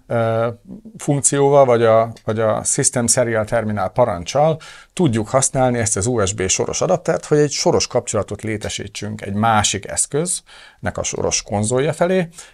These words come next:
és azon keresztül interakcióba lépjünk vele. Tehát ha mondjuk azt a routert ott teljesen elveszítettük, vagy valamilyen oknál fogva szeretnénk a bootloaderét konfigurálni, akkor ezt mind meg tudjuk csinálni, mert ugye az akkor is elérhető, hogyha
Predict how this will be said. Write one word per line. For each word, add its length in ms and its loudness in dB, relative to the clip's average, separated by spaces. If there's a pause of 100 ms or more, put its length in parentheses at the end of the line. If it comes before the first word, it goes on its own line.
és 120 0
azon 220 0
keresztül 560 0 (420)
interakcióba 760 0
lépjünk 400 -2
vele. 200 -4
Tehát 200 4
ha 80 2
mondjuk 260 0
azt 200 -2
a 60 6
routert 400 2
ott 100 -16
teljesen 360 -8
elveszítettük, 760 0
vagy 120 -4
valamilyen 360 2
oknál 280 -6
fogva 180 -8
szeretnénk 440 -6
a 60 -4
bootloaderét 600 -4
konfigurálni, 800 2 (440)
akkor 340 2
ezt 140 -2
mind 160 0
meg 140 -4
tudjuk 260 -6
csinálni, 480 0 (260)
mert 260 2
ugye 180 -2
az 180 -2
akkor 320 -6
is 140 -4
elérhető, 680 0 (240)
hogyha 500 2